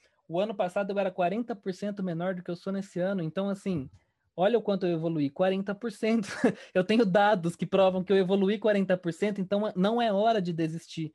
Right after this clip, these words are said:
Então, assim, analisem a sua trajetória, porque ela é muito mais importante do que onde você tá agora. Onde você tá agora é extremamente passageiro, né?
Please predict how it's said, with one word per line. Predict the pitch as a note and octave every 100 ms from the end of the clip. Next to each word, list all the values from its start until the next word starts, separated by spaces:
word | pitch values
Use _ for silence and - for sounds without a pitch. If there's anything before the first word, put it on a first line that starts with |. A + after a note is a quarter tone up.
| - - - -
Então, | D#3+ G3 G#3
assim, | G#3 G3 F#3
analisem | F#3 G3 F#3 B3 A#3+
a | A3+
sua | G3+ G3
trajetória, | F#3+ E3 D3+ F#3+ F#3+
porque | G3+
ela | G3
é | F3
muito | F3+ A3+ - G#3+
mais | G3 G3+
importante | G3 F#3+ E3 F#3 F#3+
do | F#3
que | F#3+
onde | F#3+
você | F3 F3 -
tá | F#3+
agora. | E3+ C3 B2+
Onde | D3 D#3
você | E3
tá | - D#3+
agora | D#3 E3+ F#3
é | F3
extremamente | - F#3 G#3 G3 F#3
passageiro, | F#3 E3+ F#3 D3+ B2 C#3 _ _ _ _
né? | C#3 E3